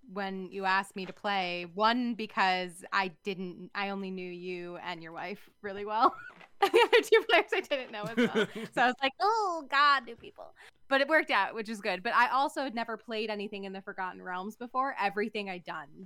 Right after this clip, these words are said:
Speaker 1: before that point was homebrew. So
Speaker 2: Mm-hmm.
Speaker 1: I ran my own, well, I ran a campaign in Tal'Dorei, which is
Speaker 2: Tal'Dorei,
Speaker 1: the
Speaker 2: yeah,
Speaker 1: fictional
Speaker 2: right, right.
Speaker 1: world. Tal'Dorei. <laughs>
Speaker 2: Tal'Dorei.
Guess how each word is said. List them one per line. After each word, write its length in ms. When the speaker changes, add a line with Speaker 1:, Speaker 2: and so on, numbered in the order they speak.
Speaker 1:
before 280
that 200
point 160
was 160
homebrew. 680
So 80
Speaker 2:
Mm-hmm. 160
Speaker 1:
I 320
ran 260
my 160
own, 240
well, 140
I 60
ran 240
a 100
campaign 360
in 80
Tal'Dorei, 420
which 80
is 80
Speaker 2:
Tal'Dorei, 180
Speaker 1:
the 60
Speaker 2:
yeah, 220
Speaker 1:
fictional 100
Speaker 2:
right, 200
right. 220
Speaker 1:
world. 260
Tal'Dorei. 920
<laughs> 140
Speaker 2:
Tal'Dorei. 500